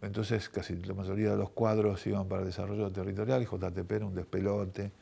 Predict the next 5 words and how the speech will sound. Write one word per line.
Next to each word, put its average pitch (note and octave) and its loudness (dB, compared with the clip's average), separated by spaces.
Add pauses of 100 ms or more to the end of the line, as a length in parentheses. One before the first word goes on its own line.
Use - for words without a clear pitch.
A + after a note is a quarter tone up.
(680)
eh, F#2 2
bastante F#2 0
caótico, A2 8
este, F2+ 0
y G2 2